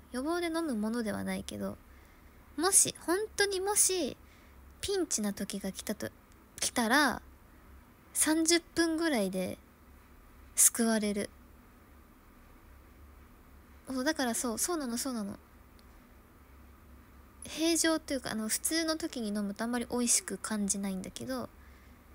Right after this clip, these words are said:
だからそれで測れるところはある。あ、美味しいって感じちゃったら、あ、脱水症状だったんだ、<laughs> みたいな。そう。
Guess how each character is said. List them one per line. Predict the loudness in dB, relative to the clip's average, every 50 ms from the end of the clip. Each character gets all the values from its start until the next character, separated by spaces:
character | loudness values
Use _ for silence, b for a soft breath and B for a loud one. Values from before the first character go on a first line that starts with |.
| -20 -20 -16 -12
だ | -8
か | -4 -2
ら |
そ | -2 0 0 0
れ | 2 2 0 0 -4 -8 -16 -20 -20 -20 -20 -20 -20 -20 -8 -2
で | 2 2
測 | 2 2 2 4 4 4
れ | 6 4
る | 2 0 -2 -4
と | -8 -10
こ | -6 -4 -4
ろ | -2 -2 -2
は | -4 -4
あ |
る。 | -6 -10 -14 -16 -18 -20 -16 -12
あ、 | -10 -4 0
美 | 2
味 | 6 8
し | 10 10 8 8 4
い | -2
っ | -4
て | -4 -6 -4
感 | -4 -2 -2 -2
じ | -2 -2
ち | -4
ゃ | -4
っ | -4 -4
た | -2 0
ら、 | 0 0
あ、 | B B B B B B B B B B -4
脱 | 0 2
水 | 4 4 4 6 6
症 | 4 4 4 4 4
状 | 2 2 2 2
だ | 2 0
っ | 0 2
た | 0 0 0
ん | 0 -2
だ、 | -4 -4 -4
<laughs> | -4
み | -6 -6 -10 -10 -8
た | -6 -4
い | -4
な。 | -6 -8 -12 -18 -20 -20 -20 -20 -20 -20 -20 -20 B B B B B B B B -8 B B B B B B -20 -20 -20 -20 -20 -20 -20 -20 -20 -16
そ | -12 -10 -8 -8 -8
う。 | -8 -8